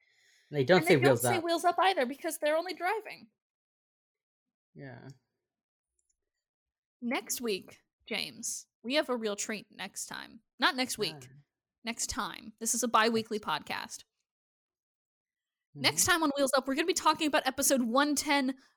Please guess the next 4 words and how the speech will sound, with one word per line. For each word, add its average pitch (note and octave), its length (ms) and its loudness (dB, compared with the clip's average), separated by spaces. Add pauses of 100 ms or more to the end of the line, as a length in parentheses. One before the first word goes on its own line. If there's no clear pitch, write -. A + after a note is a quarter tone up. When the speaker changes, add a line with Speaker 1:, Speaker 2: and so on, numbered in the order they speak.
(100)
Speaker 2:
The G#3 180 -4
Popular A#3 600 0
Kids. - 760 -4 (1700)
Speaker 1:
Satanists. A#2+ 1160 -6